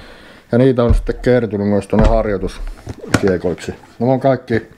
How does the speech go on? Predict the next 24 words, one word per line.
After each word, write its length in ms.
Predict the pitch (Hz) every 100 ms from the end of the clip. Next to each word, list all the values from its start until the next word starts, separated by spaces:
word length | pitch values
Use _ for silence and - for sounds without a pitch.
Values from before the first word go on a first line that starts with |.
| - - - - - - - -
taitaa 240 | 113 113
olla 160 | 110 113
vippimuovilla 880 | 127 - 107 101 101 95 95 95 - - -
olevia. 480 | 95 98 95 92 95 - -
Olisiko 240 | 104 -
täällä 220 | 120 123
joku 380 | 117 117 117 104 - - - - - - - - - - -
kameleonikin 720 | 117 113 101 98 95 98 101
seassa? 500 | 98 98 92 - 98 - -
Tässäkin 400 | 120 117 123 107
joku 220 | 104 104 107
hybridimuovinen 1600 | 110 - 92 87 87 - _ _ - - 92 90 87 90 87
ja 120 | 85 - - - - - - - -
sitten 240 | - 120
on 80 | 113
vippiä 520 | 113 113 - 110 104
ja 140 | 98
Vip 180 | 110 117 - 113 110 -
Xää 340 | - 98 92
löytyy 480 | 95 92 - 95 92
ja 100 | 90 - - -
lisää 440 | 123 131 - 110
vippiä 540 | 101 104 - _ 101 95
ja 160 | 95